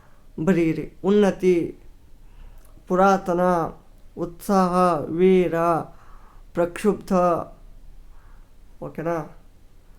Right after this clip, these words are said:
So ಇದಿಷ್ಟು ಇದು ವಿರುದ್ಧಾರ್ಥಿ ಆಯ್ತು. ಇಲ್ಲಿ ಸ್ಪೇಸ್ for ರಫ್ ವರ್ಕ್ ಕೊಟ್ಟಿರ್ತಾರೆ, ನೀವು ಈ ರಫ್ ವರ್ಕನ್ನು ಯೂಸ್ ಮಾಡ್ಬೋದು. ಓಕೆನಾ?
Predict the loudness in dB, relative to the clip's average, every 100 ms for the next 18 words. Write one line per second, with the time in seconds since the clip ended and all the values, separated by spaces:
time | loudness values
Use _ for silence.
0 | -20 -20 -8 -2 0 0 -2 2 4 6
1 | 6 4 2 -8 -20 -20 -20 -20 -20 -20
2 | -20 -20 -18 -2 2 4 4 0 -2 -4
3 | -10 -16 -20 -20 -20 -20 -20 -20 -20 -20
4 | -20 -20 -20 -20 -20 -20 -20 -20 -4 0
5 | 2 2 0 -6 -16 -20 -20 -16 -16 0
6 | 2 4 2 2 2 0 -4 -4 -2 0
7 | 0 0 -2 -4 -4 -2 -2 -4 -12 -20
8 | -20 -16 -8 -4 -2 -4 -2 -2 -2 -4
9 | -4 -4 -2 0 -2 -2 -4 -4 -4 -4
10 | -2 -2 -4 -14 -20 -20 -20 -20 -20 -16
11 | -6 -2 -2 -2